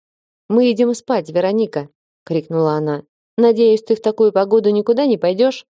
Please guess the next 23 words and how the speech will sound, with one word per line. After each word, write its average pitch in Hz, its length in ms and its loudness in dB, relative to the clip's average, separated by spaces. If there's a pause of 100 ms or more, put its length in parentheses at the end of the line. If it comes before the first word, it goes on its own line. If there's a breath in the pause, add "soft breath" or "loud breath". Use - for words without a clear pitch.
(360)
В 180 60 -10
ответ 220 300 -2
послышалось 247 640 0
только 208 320 -2
ворчание 175 600 -2
из 143 120 -6
кухни, 151 540 -6 (180)
и 165 80 0
госпожа 156 520 -2
Шанто 160 500 -4 (220)
продолжала, 226 680 0
понизив 175 580 -2
голос. 147 500 -2 (440)
«Что - 240 -10
с - 100 -12
ней 285 100 -4
такое? 143 540 -4 (560)
Не 196 180 2
грудного 190 560 0
же 170 140 2
ребенка 170 440 -2
я 165 160 0
привезла. 160 600 -2